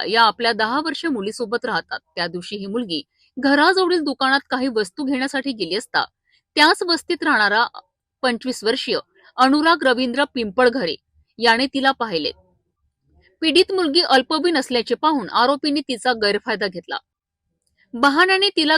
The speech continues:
गच्चीवर पाठवून तिथे तिचे मनास लज्जा उत्पन्न होईल असे कृत्य केले.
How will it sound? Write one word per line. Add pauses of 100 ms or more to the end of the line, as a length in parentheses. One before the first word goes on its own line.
गच्चीवर
पाठवून
तिथे
तिचे
मनास
लज्जा
उत्पन्न
होईल
असे
कृत्य
केले.